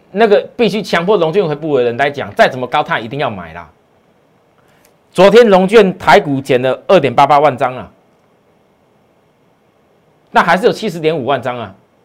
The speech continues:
这是我在台湾股票市场，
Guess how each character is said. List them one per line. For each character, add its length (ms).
这 140
是 140
我 180
在 160
台 180
湾 160
股 120
票 120
市 180
场， 180